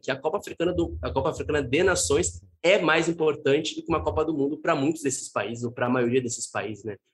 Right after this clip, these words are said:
Pra muitos países como Gâmbia, como Comores, é a única chance de mostrar ali, se mostrar como uma vitrine pro futebol africano, mas pra fora também, como as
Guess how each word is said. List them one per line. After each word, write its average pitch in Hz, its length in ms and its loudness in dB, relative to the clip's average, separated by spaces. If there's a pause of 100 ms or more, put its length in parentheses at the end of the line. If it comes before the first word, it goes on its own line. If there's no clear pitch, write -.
Pra - 140 2
muitos 135 240 2
países 131 260 2
como 135 220 -2
Gâmbia, 120 580 2 (120)
como 135 260 -2
Comores, 143 560 4
é 156 80 6
a 170 80 2
única 156 440 2
chance 151 460 0
de 170 280 0 (440)
mostrar 151 440 2
ali, 151 520 0
se - 100 0
mostrar 143 420 2
como 160 180 -2
uma 156 160 2
vitrine 151 520 -2
pro 139 120 -10
futebol 135 400 0
africano, 151 600 2 (280)
mas 175 320 2
pra 330 120 -2
fora 180 360 0
também, 120 260 -2
como 127 180 -4
as 120 160 -4